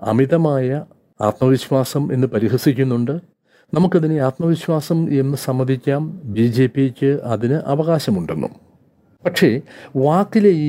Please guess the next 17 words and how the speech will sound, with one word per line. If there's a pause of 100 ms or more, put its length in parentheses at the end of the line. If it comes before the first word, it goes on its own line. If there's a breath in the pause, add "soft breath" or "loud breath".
ആത്മവിശ്വാസവുമായി
പ്രവൃത്തികൾ
പൊരുത്തപ്പെടുന്നില്ലെന്നൊരു
പ്രശ്നമുണ്ട്. (600)
ഏതാണ്ട്
മുപ്പത്
ദിവസത്തിനിടെ (500 loud breath)
ബി
ജെ
പിയുടെയോ
കേന്ദ്ര
സർക്കാരിൻ്റെയോ
ഭാഗത്തു
നിന്ന്
നേരിട്ടും (120)
അല്ലാതെയുമുണ്ടായ
നടപടികൾ